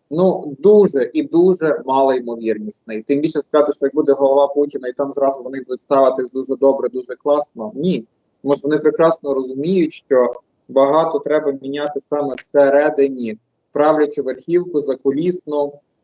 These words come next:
ті всі, як ми їх, ми їх називаємо, там, сірі кардинали, хто бавиться в ті ігри диявола. Оце там треба міняти. А вони, мені здається, напевно, по факту і залишаться невідомими.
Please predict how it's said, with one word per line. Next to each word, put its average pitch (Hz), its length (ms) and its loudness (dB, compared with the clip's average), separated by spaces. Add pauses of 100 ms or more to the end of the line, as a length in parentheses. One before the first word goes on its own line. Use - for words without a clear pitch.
(580)
ті 131 100 -8
всі, 131 160 -2
як 139 140 2
ми 127 100 -2
їх, 127 180 -2
ми 123 220 -2
їх 120 140 0
називаємо, 120 560 0
там, 113 140 -6
сірі 127 320 -2
кардинали, 131 600 0
хто 123 200 -8
бавиться 127 420 0
в - 20 -10
ті - 140 -16
ігри 139 400 0
диявола. 113 640 0 (340)
Оце 147 180 2
там 170 260 0
треба 123 180 -2
міняти. 110 480 -6
А 127 100 0
вони, 151 260 0
мені 165 240 -2
здається, 151 600 2 (440)
напевно, 160 640 0
по 143 80 2
факту 160 460 0
і 151 80 -4
залишаться 143 800 0
невідомими. 135 1200 -2